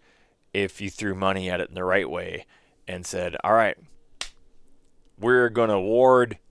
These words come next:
X amount of dollars to the first company that comes up with a viable, clean solution to this lead problem." And then you're gonna have companies vying. They're, they're gonna be scrambling to be the people, 'cause only one,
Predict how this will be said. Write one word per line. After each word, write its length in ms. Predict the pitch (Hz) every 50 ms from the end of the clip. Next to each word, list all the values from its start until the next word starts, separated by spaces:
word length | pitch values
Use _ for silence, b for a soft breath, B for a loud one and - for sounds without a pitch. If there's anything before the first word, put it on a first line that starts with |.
| _ _ _ _ _ _ - - - - -
X 240 | - 156 - - -
amount 220 | 147 147 135 131
of 60 | 120 104
dollars 440 | 131 131 143 143 139 143 131 -
to 60 | - 101
the 100 | 98 101
first 480 | - - - 135 151 156 147 - -
company 340 | - 143 139 123 110 127 123
that 200 | 113 107 104 -
comes 280 | - 127 127 123 - -
up 220 | 117 113 107 -
with 220 | 120 113 107 -
a 80 | 92 95
viable, 640 | 90 92 87 104 104 123 127 127 117 120 117 117 - b b b b b b b b b b _ -
clean 380 | - - 123 131 127 127 123
solution 640 | 117 - - 110 107 104 104 95 - - 101 95 90
to 120 | - -
this 220 | 90 101 92 - -
lead 180 | 71 58 -
problem." 380 | - - - - - - 71 - - - - - - - - - -
And 160 | - - 95 98
then 120 | 98 101
you're 100 | 101 104
gonna 220 | 104 110 110 107
have 340 | 98 98 107 110 107 101 -
companies 400 | - 117 110 - 117 120 117 107
vying. 440 | 95 98 95 101 135 143 104 - - - - - - _ -
They're, 300 | - 101 101 101 87 87
they're 160 | 98 101 101
gonna 180 | 98 113 110 107
be 100 | 104 110
scrambling 840 | - - - - - 123 113 110 135 143 135 117 107 98 92 92
to 60 | 92
be 140 | 90 104 104
the 100 | 95 90
people, 300 | - - 110 107 - 104
'cause 100 | 98 98
only 300 | 107 110 127 135 135 135
one, 380 | 127 123 131 139 143 135 117